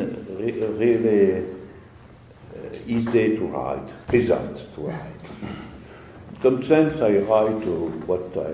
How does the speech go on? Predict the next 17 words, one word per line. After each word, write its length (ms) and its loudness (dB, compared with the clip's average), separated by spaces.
want. 440 -10
It 180 -8
was 260 6
the 100 8
world, 600 8
the 140 -2
singularity. 960 0
So 140 8
I 80 10
can 300 4
speak 300 0
of, 240 0
uh, 60 -2
everything, 760 -4
after 200 -6
all. 260 -8
<laughs> 120 -4